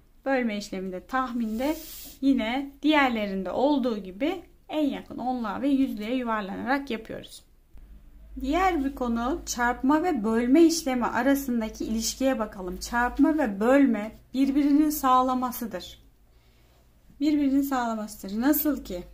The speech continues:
Bakalım bir çarpma işlemine. Çarpma işleminde örneğin altı çarpı otuz eşittir nedir? Yüz seksen. Altı çarpandır. Otuz da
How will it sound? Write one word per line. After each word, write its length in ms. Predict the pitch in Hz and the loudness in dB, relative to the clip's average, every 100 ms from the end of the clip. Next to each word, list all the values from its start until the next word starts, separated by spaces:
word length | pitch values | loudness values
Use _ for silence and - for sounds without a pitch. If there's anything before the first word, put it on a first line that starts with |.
| - | -8
Bakalım 540 | 254 277 294 294 247 | -8 -4 0 2 2
bir 120 | 185 170 - | 0 -10 -14
çarpma 500 | - 233 208 208 196 | -12 -8 -8 -8 -8
işlemine. 560 | 185 - - 175 170 165 165 - - - - - _ _ _ - | -8 -10 -10 -10 -10 -14 -16 -20 -20 -20 -20 -20 _ _ _ -12
Çarpma 420 | 277 285 285 311 | -2 -2 4 4
işleminde 400 | 294 269 226 214 | 4 2 -2 -2
örneğin 480 | 247 254 233 190 - - | -2 -2 -2 -6 -8 -12
altı 440 | 202 214 240 240 320 | -8 -6 -6 -4 -4
çarpı 640 | 302 277 269 277 277 285 277 - - | 0 2 0 0 -2 -2 -4 -16 -16
otuz 560 | 214 226 226 226 - - - _ _ _ _ _ _ - | -10 -10 -8 -10 -10 -18 -20 _ _ _ _ _ _ -12
eşittir 540 | 233 247 - 240 214 | -8 -8 -8 -8 -6
nedir? 440 | 226 262 302 302 - - | -4 0 2 0 -6 -14
Yüz 200 | 226 226 | -10 -8
seksen. 460 | 220 214 - 190 185 - | -8 -10 -10 -10 -10 -12
Altı 600 | 220 240 269 269 330 349 339 - _ _ _ _ _ _ _ - | -6 -4 -4 0 2 2 -2 -20 _ _ _ _ _ _ _ -18
çarpandır. 1000 | - 240 240 233 294 285 226 185 - - - - _ - - | -8 -4 -4 0 2 4 2 -4 -10 -16 -20 -20 _ -20 -18
Otuz 500 | 226 240 - 320 277 | -14 -12 0 2 2
da 240 | 233 214 | 0 -2